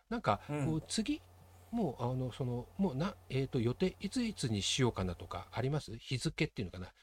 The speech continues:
Speaker 1: 具体的な、その、スケジューリングっていうかな？なんかその辺とか考えてます？
Speaker 2: あー。一応、まあ、その、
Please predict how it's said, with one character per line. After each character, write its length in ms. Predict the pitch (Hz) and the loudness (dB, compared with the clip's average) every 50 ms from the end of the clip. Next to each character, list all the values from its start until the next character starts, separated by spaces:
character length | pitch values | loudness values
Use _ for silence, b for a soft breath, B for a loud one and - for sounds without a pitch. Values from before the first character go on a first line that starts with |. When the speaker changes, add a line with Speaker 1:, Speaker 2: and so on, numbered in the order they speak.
| b b | b b
Speaker 1:
具 80 | - 127 | 2 4
体 140 | - 160 151 | 4 4 4
的 160 | - 147 160 | 4 4 6
な、 200 | 143 135 131 B B B B | 6 6 6 B B B B
そ 100 | - 123 | -4 -4
の、 60 | 98 - | -2 -2
ス 120 | - - | -2 2
ケ 100 | - 147 | 2 2
ジ 100 | 117 127 | 4 4
ュ 40 | 120 | 2
ー 20 | |
リ 100 | 110 110 | 2 2
ン 60 | 107 | 0
グ 60 | 101 98 | 0 -2
っ 40 | |
て 80 | - - | -4 -8
い 40 | 87 | -10
う 40 | - | -10
か 100 | - 78 | -12 -14
な？ 80 | 76 - - b b b b b b b | -14 -14 -18 b b b b b b b
な 80 | - 214 | -6 -4
ん 20 | |
か 60 | - - | -4 -2
そ 140 | - - | 0 0
の 60 | 139 147 | 2 4
辺 160 | 139 151 139 | 4 2 2
と 100 | - 120 | 0 -2
か 180 | - 90 87 - | -4 -6 -4 0
考 60 | - | 6
え 20 | 139 | 10
て 0 | |
ま 480 | 143 147 143 135 135 135 135 131 131 | 10 10 10 10 8 4 4 2 0
す？ 60 | 131 127 | 0 0
Speaker 2:
あ 260 | 123 123 120 117 104 - _ _ _ _ _ b b b b b b b b b b b - - - - - - - - - - - - - - | -2 -2 -4 -6 -8 -12 _ _ _ _ _ b b b b b b b b b b b -20 -20 -20 -20 -20 -20 -20 -20 -20 -20 -20 -20 -16 -14
ー。 40 | 165 | -14
一 360 | - - - - 208 220 226 | -14 -8 -6 -2 4 6 8
応、 180 | 220 220 220 208 | 8 8 6 6
ま 260 | 202 214 208 190 185 | 6 8 8 8 8
あ、 40 | - | 6
そ 180 | - - 170 | 2 -2 -4
の、 580 | 170 170 170 165 165 165 165 160 160 156 151 | -2 -2 -2 -2 -4 -4 -6 -6 -8 -8 -10